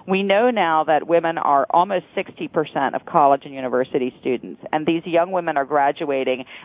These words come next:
and they're seeing that earnings pay off to their college degree. They're, in most American cities now, single women under thirty make more than their male peers, and women are entering into relationships with, with guys who are willing to invest in them, and, you know, who'll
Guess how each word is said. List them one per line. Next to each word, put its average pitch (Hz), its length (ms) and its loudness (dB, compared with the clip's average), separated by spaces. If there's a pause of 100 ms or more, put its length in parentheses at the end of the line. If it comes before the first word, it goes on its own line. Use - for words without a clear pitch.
and 175 140 0
they're 226 280 2
seeing 247 360 -4
that 156 180 2
earnings 156 460 -4 (100)
pay 214 220 0
off 131 240 4 (180)
to 156 80 0
their 135 220 0
college 143 420 2 (220)
degree. 127 380 0
They're, 147 200 2 (240)
in 175 180 -2
most 196 280 4
American 170 440 -4
cities 135 300 -8
now, 135 300 -6 (120)
single 220 300 0
women 156 260 0
under 139 240 -2
thirty 139 360 -2
make 139 260 -6
more 185 320 2
than 156 140 -2
their 123 120 -4
male 110 280 -2
peers, 110 440 -2 (400)
and 185 160 2
women 254 260 0
are 339 160 2
entering 220 360 0
into 202 200 -4
relationships 165 720 2
with, 151 220 0
with 170 180 0
guys 151 420 2
who 156 260 0 (320)
are 180 120 6
willing 226 440 4
to 262 80 2
invest 208 440 0
in 220 160 -4
them, 104 360 -2
and, 185 160 -2
you 208 60 -4
know, 196 140 4
who'll 202 200 0